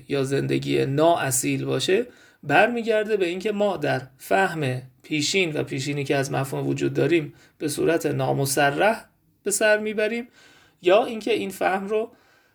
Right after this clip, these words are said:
تبدیل می‌کنیم به یک پرسش صریح، در واقع،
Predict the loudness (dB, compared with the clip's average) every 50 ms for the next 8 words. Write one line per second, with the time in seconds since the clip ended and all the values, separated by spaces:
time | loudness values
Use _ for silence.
0 | _ _ _ -8 -2 0 0 0 0 0 0 0 0 0 -2 0 2 2 2 2
1 | 2 0 2 2 2 2 -2 -4 -4 -2 -2 -2 -2 -2 -2 0 0 -2 -2 -2
2 | -2 -2 0 2 2 2 4 2 2 2 2 0 0 -2 -4 -8 _ _ _ _
3 | _ -8 -6 -4 -4 -4 -4 -4 -4 -2 0 0 0 -2